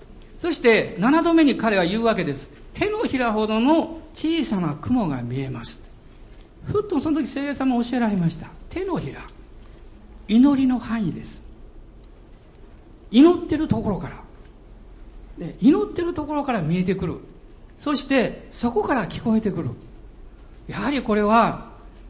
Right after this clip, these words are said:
もう一度、私たちもこの歩んできた歩みというものを振り返りながら、ただ先に進むだけじゃなくって、神様の恵みをたくさんいただいているので、振り返っていかなきゃいけないな、思い起こさなきゃいけないなということを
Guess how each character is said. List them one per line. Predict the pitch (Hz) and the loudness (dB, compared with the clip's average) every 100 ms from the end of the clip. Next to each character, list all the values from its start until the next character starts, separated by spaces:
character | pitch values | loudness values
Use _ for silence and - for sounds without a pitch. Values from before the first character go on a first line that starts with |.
| - 139 | -14 -2
も | 185 240 | 2 4
う | 240 | 2
一 | 233 | 0
度、 | 254 226 - - - - | 4 4 2 -6 -18 -12
私 | 151 160 165 | -4 -2 -2
た | 160 | -4
ち | 143 | -4
も | 143 131 123 | -6 -6 -6
こ | 135 | -6
の | 131 | -4
歩 | 175 185 | -2 0
ん | |
で | 175 | -2
き | 180 | -6
た | 156 | -4
歩 | 147 175 | -2 -2
み | 180 | -4
と | 160 | -2
い | 160 | -2
う | |
も | 180 | -2
の | 190 | -2
を | |
振 | 147 233 | -4 -4
り | - | -4
返 | 285 277 | -2 0
り | 269 | 2
な | 254 | 2
が | 254 | 0
ら、 | 254 262 262 - - - - - | 0 0 -2 -16 -20 -20 -20 -8
た | 254 | -2
だ | - | 0
先 | 285 294 | 0 2
に | 277 | 2
進 | 196 - 220 | 0 -4 0
む | |
だ | 208 | 0
け | 196 | 0
じ | 180 | -2
ゃ | |
な | 160 | -2
く | 156 | -4
っ | 147 | -8
て、 | - 240 202 - - - - - - | -4 -2 -2 -4 -14 -20 -20 -20 -14
神 | - 175 | -8 -4
様 | 170 156 | -2 -2
の | 151 156 | 0 0
恵 | 196 | 0
み | 220 226 | 0 2
を | 262 233 - - - - - - - | 2 0 -4 -16 -20 -20 -20 -20 -18
た | - | -14
く | - | -4
さ | 330 | -2
ん | 254 | 0
い | |
た | 277 | 2
だ | 294 | 0
い | 285 | 0
て | |
い | 233 | -2
る | 175 | -2
の | 131 | -4
で、 | - - - - - - - | -10 -16 -20 -20 -20 -18 -10
振 | 185 | -6
り | 214 | -6
返 | - 208 | -6 -8
っ | 214 | -6
て | 220 | -6
い | |
か | 202 | -4
な | 196 | -4
き | 165 | -4
ゃ | |
い | |
け | 151 | -2
な | 165 156 | -2 0
い | 151 | -2
な、 | 143 | -2
思 | 156 240 | 0 0
い | 269 | 0
起 | |
こ | 262 | -2
さ | 247 240 | -2 -2
な | 240 | -2
き | |
ゃ | 180 | -4
い | |
け | 180 | -4
な | 180 | -4
い | 165 | -2
な | 170 180 | -2 -2
と | 170 | -4
い | |
う | 135 | -8
こ | 139 | -4
と | 202 | -2
を | 202 117 | -2 -2